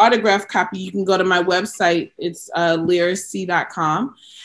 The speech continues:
and I will sign your copy and send it off to you.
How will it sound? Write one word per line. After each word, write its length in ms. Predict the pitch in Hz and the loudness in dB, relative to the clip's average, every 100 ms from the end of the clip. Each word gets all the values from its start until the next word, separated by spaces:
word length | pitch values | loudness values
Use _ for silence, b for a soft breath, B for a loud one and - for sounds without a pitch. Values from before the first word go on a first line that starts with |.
| B - | B -4
and 560 | 175 170 170 170 165 - | -2 0 0 0 -2 -2
I 140 | 175 | -2
will 160 | 165 165 | -2 -4
sign 360 | - 175 190 | -4 -4 -2
your 120 | 196 202 | -4 -4
copy 480 | 202 190 220 208 | -4 -4 -4 -6
and 120 | 180 - | -6 -8
send 220 | 175 170 | -6 -6
it 100 | 156 | -6
off 200 | 147 - | -8 -10
to 60 | 147 | -10
you. 200 | 131 | -10